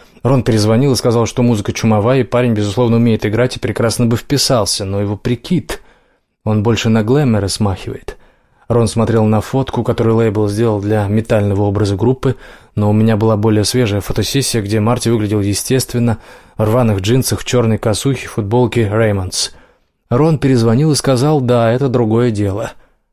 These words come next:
Рэндалл Кертс. Марти прослушивался в группу в мой последний день работы с ними.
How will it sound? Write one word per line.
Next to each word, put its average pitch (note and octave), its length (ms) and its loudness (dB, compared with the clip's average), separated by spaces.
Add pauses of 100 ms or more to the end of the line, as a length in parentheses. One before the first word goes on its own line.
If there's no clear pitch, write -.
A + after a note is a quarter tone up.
(640)
Рэндалл B2 440 2
Кертс. - 500 -4 (640)
Марти A#2+ 340 0
прослушивался A2 760 0
в G2+ 60 -2
группу A#2 360 0
в G#2 100 0
мой A2 160 2
последний A2 480 0
день G#2+ 220 2
работы A2 400 0
с - 100 -6
ними. G2+ 300 -6